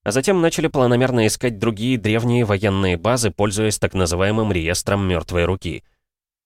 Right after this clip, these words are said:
Реестр добыл Капун, возможности которого позволяли ему погружаться в звёздные недра и пересекать всю видимую Вселенную из конца в конец. Земные телескопы способны наблюдать звёздные скопления на расстоянии тринадцать целых восемь десятых миллиарда световых лет.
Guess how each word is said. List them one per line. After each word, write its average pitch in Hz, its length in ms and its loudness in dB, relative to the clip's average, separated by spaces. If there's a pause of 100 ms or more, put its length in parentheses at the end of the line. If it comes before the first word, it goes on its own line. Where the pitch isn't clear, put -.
Реестр 143 400 2
добыл 123 340 2
Капун, 135 460 0
возможности 104 580 0
которого 107 420 2
позволяли 98 480 0
ему 98 280 0
погружаться 98 560 -2
в 85 60 -4
звёздные 92 480 -2
недра 101 380 0 (240)
и 90 140 -2
пересекать 90 560 -2
всю - 220 -2
видимую 95 420 0
Вселенную 98 840 -2
из - 160 -6
конца 76 380 -2
в - 80 -8
конец. 87 420 -4 (1300)
Земные 143 380 2
телескопы 151 460 0
способны 139 480 0
наблюдать 117 460 2
звёздные 110 440 0
скопления 131 580 2
на 117 120 4
расстоянии 117 680 0
тринадцать 110 640 -2
целых 123 320 0
восемь 110 340 0
десятых 101 380 -2
миллиарда 110 400 0
световых 101 480 -4
лет. 90 260 -2